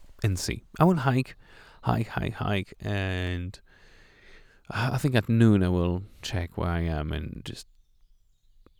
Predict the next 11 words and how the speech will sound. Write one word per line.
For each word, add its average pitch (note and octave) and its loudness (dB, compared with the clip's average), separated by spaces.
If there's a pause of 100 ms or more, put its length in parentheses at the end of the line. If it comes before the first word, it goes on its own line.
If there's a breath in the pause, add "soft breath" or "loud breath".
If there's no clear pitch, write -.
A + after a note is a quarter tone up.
(140)
take G2+ 2
a E2+ 0
decision F2+ 0
there. G#2+ -6
But, - -6 (800 loud breath)
yeah, D3 0 (320)
could C#3+ -12
be D3 0
a C#3+ 0
big C#3 0
day. B2+ 0